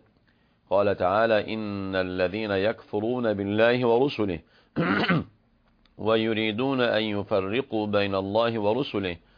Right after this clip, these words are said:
ويقولون نؤمن ببعض ونكفر ببعض ويريدون أن يتخذوا بين ذلك سبيلا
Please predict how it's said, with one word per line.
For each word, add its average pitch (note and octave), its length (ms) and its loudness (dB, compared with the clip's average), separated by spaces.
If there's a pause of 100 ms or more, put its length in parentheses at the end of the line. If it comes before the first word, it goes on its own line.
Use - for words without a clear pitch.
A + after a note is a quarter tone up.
(520)
ويقولون A#2+ 760 2
نؤمن C3 440 -2
ببعض A#2+ 420 2 (460)
ونكفر G2+ 520 -2
ببعض G2 440 0 (680)
ويريدون G#2+ 800 -2
أن G2+ 200 2
يتخذوا G2+ 840 -2
بين G2 280 0
ذلك G2+ 480 0
سبيلا C3 640 -2